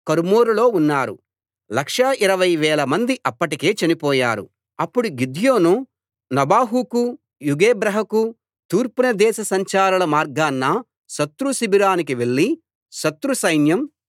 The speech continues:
నిర్భయంగా ఉన్న కారణంగా ఆ సైన్యాన్ని ఓడించాడు. జెబహు,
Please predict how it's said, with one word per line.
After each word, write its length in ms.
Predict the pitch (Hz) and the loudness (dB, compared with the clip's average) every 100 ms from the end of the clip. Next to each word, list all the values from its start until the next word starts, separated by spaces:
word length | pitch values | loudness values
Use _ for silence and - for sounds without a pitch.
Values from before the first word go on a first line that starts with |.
| _ _ _ _ 113 | _ _ _ _ -2
నిర్భయంగా 640 | 143 160 233 262 254 247 | 0 2 0 2 2 2
ఉన్న 320 | 208 175 147 | 2 0 0
కారణంగా 720 | 120 107 113 117 127 127 175 - _ - | -2 -4 -2 -2 0 0 0 -2 _ -2
ఆ 120 | 131 | -2
సైన్యాన్ని 720 | 131 139 151 220 226 170 202 - | 0 0 0 2 2 2 0 0
ఓడించాడు. 680 | 160 165 156 - 131 117 101 _ _ _ _ | 2 2 0 0 0 0 -6 _ _ _ _
జెబహు, 600 | 117 123 156 185 233 262 | -6 -2 0 0 0 -2